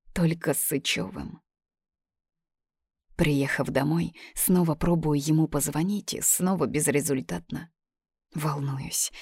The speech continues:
не могу места себе найти. С психу перемыла всю квартиру, сварила на завтра борщ. Папа любит после командировки похлебать жидкое. Искусала себе все ногти.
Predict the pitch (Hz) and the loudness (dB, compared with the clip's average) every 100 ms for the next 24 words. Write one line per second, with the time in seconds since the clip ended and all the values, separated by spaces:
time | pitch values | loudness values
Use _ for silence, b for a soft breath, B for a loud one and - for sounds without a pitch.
0 | B 196 185 160 160 156 175 170 - - | B 6 8 8 8 6 6 4 0 0
1 | - 127 131 135 - - - _ _ - | 2 0 -2 -2 -6 -8 -10 _ _ -20
2 | B B - - - 214 160 127 - 165 | B B -4 2 4 6 4 2 2 6
3 | 165 185 139 - - 170 160 170 - 143 | 6 6 2 2 -2 0 -2 -2 -4 -6
4 | - - B - - 175 202 196 170 165 | -6 -12 B 0 4 6 6 6 6 4
5 | 175 185 - 185 180 190 - - - B | 4 0 -2 -2 -2 -4 -4 -4 -4 B
6 | B - 170 165 143 156 175 - - 156 | B -2 0 4 4 4 2 -2 -4 0
7 | - 131 156 151 151 139 143 156 - 156 | 2 2 4 6 6 6 4 2 -4 -2
8 | 147 156 139 139 143 143 147 - 156 156 | -2 0 2 4 2 0 -2 -4 -8 -8
9 | 165 B B 240 - 208 180 202 165 156 | -10 B B 2 4 4 4 6 6 4
10 | 165 156 165 - 170 190 175 - - | 4 2 2 0 0 0 -4 -8 -10